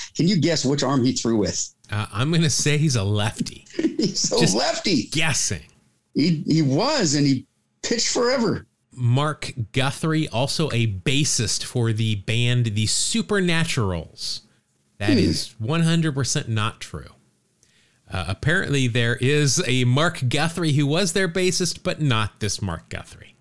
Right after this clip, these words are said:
Speaker 1: Okay, well, you got my hopes up.
Speaker 2: Yeah, <laughs> that was gonna be an extra half a point. All right, so you're down to your final card. You are at twenty even, and your final card is one of the guys that I always liked as a member of the Oakland Athletics, Felix Jose.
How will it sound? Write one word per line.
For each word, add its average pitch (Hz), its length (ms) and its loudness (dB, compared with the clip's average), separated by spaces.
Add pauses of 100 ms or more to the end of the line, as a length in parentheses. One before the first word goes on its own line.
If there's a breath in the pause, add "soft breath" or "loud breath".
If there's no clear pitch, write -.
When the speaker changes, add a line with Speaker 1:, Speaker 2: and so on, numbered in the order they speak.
(160)
Speaker 1:
Okay, 143 400 0
well, 107 220 0
you 104 120 2
got 120 100 0
my 107 100 0
hopes 151 260 -2
up. - 180 -4
Speaker 2:
Yeah, 117 220 0 (280)
<laughs> - 260 -16
that 233 160 0
was 247 180 0
gonna 165 200 2
be 147 160 2
an 123 60 2
extra 131 280 -2
half 120 280 0
a 104 60 0
point. 123 340 -4 (540 loud breath)
All 160 100 -2
right, 123 180 0
so - 100 0
you're 196 140 0
down 220 220 2
to 175 40 4
your 160 200 4
final 185 460 0
card. 101 400 -2
You 185 180 2
are 175 100 4
at 127 180 0
twenty 185 400 2
even, 135 500 2
and 110 160 2
your 131 140 0
final 175 560 -2
card 113 360 -4
is 104 200 -4
one 120 200 2
of 107 60 2
the 101 60 -4
guys 104 280 0
that 98 100 -2
I 95 80 0
always 95 220 -2
liked 101 280 -2 (440 loud breath)
as 113 200 2
a 107 80 0
member 123 360 4
of 107 240 -2
the 85 120 -4
Oakland 131 400 0
Athletics, 104 640 -2 (140 soft breath)
Felix - 760 -2
Jose. 90 840 -4